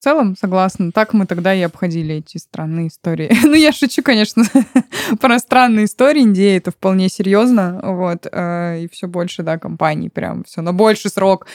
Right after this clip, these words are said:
заключают их со своими сотрудниками. Но всё-таки, да, мы приходим к тому, что всегда можно найти методы, способы,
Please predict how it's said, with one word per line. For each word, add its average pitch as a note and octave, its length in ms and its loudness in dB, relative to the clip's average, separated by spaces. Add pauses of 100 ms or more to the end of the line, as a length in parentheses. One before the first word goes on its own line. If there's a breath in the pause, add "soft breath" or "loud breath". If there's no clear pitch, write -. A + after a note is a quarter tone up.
(380 loud breath)
заключают F#3 640 2
их F3+ 80 -8
со F#3 100 -8
своими E3+ 300 -4
сотрудниками. G3+ 640 -2
Но F3 140 -2
всё-таки, F3+ 420 -6
да, E3 160 -2
мы F3+ 160 -2
приходим E3+ 400 -4
к D#3+ 80 -12
тому, E3+ 260 -4
что D#3 500 -6 (100)
всегда F#3 680 0
можно F3 480 0
найти D#3 500 -6 (440)
методы, E3+ 640 -4 (100)
способы, E3+ 600 -12